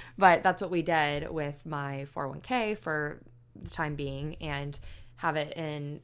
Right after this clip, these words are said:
a sep I R A, which we just got set up or we're getting set up. And there's, you know, a certain amount that you can do, or you can max it out, but the,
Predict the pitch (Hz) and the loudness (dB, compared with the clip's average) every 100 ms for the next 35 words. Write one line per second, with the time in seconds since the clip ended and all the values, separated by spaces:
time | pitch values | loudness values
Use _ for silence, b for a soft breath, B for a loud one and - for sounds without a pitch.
0 | - 160 170 156 147 143 139 139 - 143 | -12 -6 -6 -4 -4 -2 -4 -6 -8 -8
1 | 147 139 143 - - 139 135 147 135 127 | -6 -8 -8 -8 -6 -6 -6 -8 -8 -2
2 | 147 143 - 147 139 - B B B B | -2 -2 -6 -4 -4 -6 B B B B
3 | 165 156 147 147 147 - 151 143 143 165 | -2 0 0 -2 -4 -2 -2 -2 -4 -6
4 | 139 139 156 151 139 143 143 151 143 - | -6 -4 -4 -4 -4 -6 -6 -8 -8 -8
5 | 143 135 139 - - - - 147 156 156 | -10 -8 -10 -14 -20 -14 -12 -4 -2 -2
6 | 170 170 160 151 - 156 - - 165 170 | -2 -2 0 -2 -2 -4 -6 -2 2 2
7 | - 190 135 147 151 143 - 151 | 2 2 4 4 2 -4 -4 -6